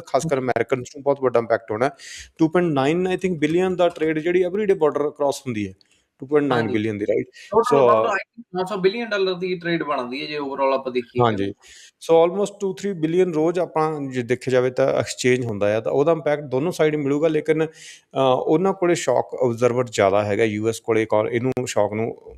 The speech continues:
Speaker 1: ਅਬਜ਼ਰਵ ਕਰਨ ਵਾਸਤੇ। ਲੇਕਿਨ ਆਪਾਂ already ਬ੍ਰੇਕ ਹੋ ਰਹੀ ਹੈ ਇਕਨੋਮੀ। ਜੇ ਤੁਸੀਂ ਗੱਲ ਕਰੀਏ ਆਪਾਂ ਫੂਡ ਇਨਫਲੇਸ਼ਨ ਵਗੈਰਾ ਦੀ, ਤੇ ਉਹ already ਆਪਾਂ ਦੇਖ ਰਹੇ ਹਾਂ ਵੀ ਯੂ ਐਸ ਤੋਂ ਕਾਫੀ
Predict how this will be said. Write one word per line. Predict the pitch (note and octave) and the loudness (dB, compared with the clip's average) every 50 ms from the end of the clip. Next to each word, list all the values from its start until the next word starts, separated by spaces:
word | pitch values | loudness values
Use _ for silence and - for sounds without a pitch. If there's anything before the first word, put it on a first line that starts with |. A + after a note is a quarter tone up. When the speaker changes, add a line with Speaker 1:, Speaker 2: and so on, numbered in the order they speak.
| - C3+ | -4 -2
Speaker 1:
ਅਬਜ਼ਰਵ | A2+ G2+ G#2+ A2 G#2 | -2 2 2 0 2
ਕਰਨ | - - G2+ G2 | 0 -2 -4 -2
ਵਾਸਤੇ। | G2 G2 F#2+ F#2 - - G#2 | 0 0 0 0 0 -2 0
ਲੇਕਿਨ | A2 A#2+ B2 - C#3+ | 0 0 2 2 0
ਆਪਾਂ | C#3 - - B2 B2 - C#3+ C#3 B2 B2 | 0 2 2 0 2 2 2 2 4 2
already | B2 B2+ C3+ C#3 B2 | 0 -2 -4 -4 -4
ਬ੍ਰੇਕ | A#2+ A2+ A2+ A2 - _ - B2+ A#2 G#2 - | -2 -2 -2 -4 -4 _ 0 2 2 2 0
ਹੋ | A#2 A2 | -2 -2
ਰਹੀ | G#2+ G#2+ A2 | -2 0 0
ਹੈ | A2 | -2
ਇਕਨੋਮੀ। | G2+ - G#2+ G2+ F#2+ F#2+ G2+ G#2+ _ - - - - - - _ | -2 -2 -4 -4 -6 -8 -14 -16 _ -20 -20 -20 -20 -20 -18 _
ਜੇ | - D3 C#3+ | -2 0 0
ਤੁਸੀਂ | C3+ E3 D3 D#3 | 2 2 0 2
ਗੱਲ | C#3 D#3+ D#3 C#3+ C#3+ | 2 2 2 2 0
ਕਰੀਏ | D3 D3 D3 D3+ D3 | 0 0 2 2 2
ਆਪਾਂ | C#3+ C#3 C3+ C#3 | 2 2 0 -4
ਫੂਡ | B2+ - C#3 C3+ C3+ C#3 | -4 -2 -2 0 2 2
ਇਨਫਲੇਸ਼ਨ | C3+ B2+ B2 B2 B2 B2+ - - C3+ | 0 0 0 0 0 0 0 0 -2
ਵਗੈਰਾ | C3 B2 A#2+ A#2+ A#2+ A#2 | -2 2 2 2 2 2
ਦੀ, | A2+ B2+ B2+ B2+ | 0 -2 -4 -2
ਤੇ | - - B2+ | 0 2 2
ਉਹ | B2+ B2+ B2+ B2 B2+ - - C3 | 2 2 2 0 2 4 4 4
already | B2+ B2+ C3 C3 | 4 4 2 0
ਆਪਾਂ | B2 - - A#2 | -2 -2 -4 -4
ਦੇਖ | A2+ G#2+ - | -4 -2 0
ਰਹੇ | B2 | 0
ਹਾਂ | B2 C3 | 0 0
ਵੀ | B2 | 0
ਯੂ | A#2+ B2 C#3+ | 2 2 2
ਐਸ | D3 C#3 | 2 2
ਤੋਂ | - - C3 | 0 -8 -6
ਕਾਫੀ | - A#2+ A#2 B2 C#3 C#3 C#3 | -4 -4 -2 -2 -2 -4 -6